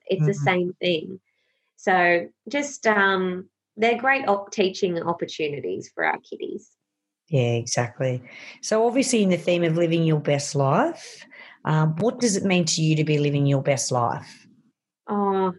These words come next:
Speaker 1: for me, it just means living in alignment with who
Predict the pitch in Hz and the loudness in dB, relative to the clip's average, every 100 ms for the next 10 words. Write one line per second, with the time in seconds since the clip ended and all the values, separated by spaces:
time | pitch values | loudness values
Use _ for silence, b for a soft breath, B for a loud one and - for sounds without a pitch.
0 | - 233 240 247 254 269 277 277 214 220 | -6 -6 -2 0 0 0 0 0 2 2
1 | 214 214 208 202 190 190 190 196 196 190 | 0 2 2 2 2 2 2 2 2 2
2 | 175 160 165 165 165 175 - 190 175 175 | 4 4 2 0 -2 -4 -2 0 4 4
3 | 175 | 2